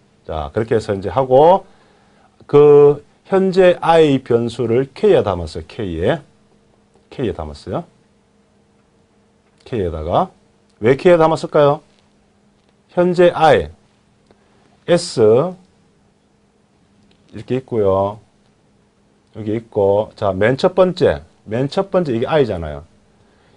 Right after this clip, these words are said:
이 값이 제일 크다고 지금 간주한 거죠. 맥스.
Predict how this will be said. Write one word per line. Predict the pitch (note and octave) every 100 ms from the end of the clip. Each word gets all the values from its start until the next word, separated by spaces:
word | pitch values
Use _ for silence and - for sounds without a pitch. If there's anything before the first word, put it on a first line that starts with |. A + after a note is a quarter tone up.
| -
이 | F#3+ F#3+
값이 | E3 - F3
제일 | - A#2 -
크다고 | - F3+ D3
지금 | B2+ C3
간주한 | A2 A2+ C3+ F#3+
거죠. | D#3 A2+ A2+
맥스. | G#2+ A#2 - - G#2 G#2+